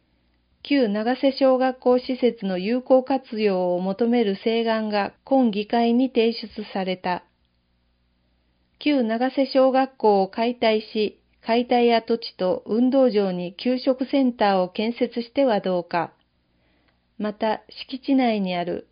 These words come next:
地元産野菜などの販売所、清流の里の移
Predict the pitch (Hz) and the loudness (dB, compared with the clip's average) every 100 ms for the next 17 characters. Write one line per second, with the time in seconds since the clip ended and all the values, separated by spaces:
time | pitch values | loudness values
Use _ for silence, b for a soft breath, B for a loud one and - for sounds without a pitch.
0 | - 214 233 247 269 277 254 247 247 254 | -8 -4 -2 0 -2 -2 0 0 0 -2
1 | 233 208 190 180 180 175 - - - 208 | -2 -2 -4 -4 -6 -6 -8 -12 -12 -4
2 | 233 233 233 220 - 202 - _ _ _ | -2 0 0 -2 -2 -4 -4 _ _ _
3 | _ _ _ _ _ - 277 277 226 214 | _ _ _ _ _ -2 0 2 0 -2
4 | 185 175 - 190 185 180 180 - - | -2 -6 -8 -8 -6 -6 -8 -8 -12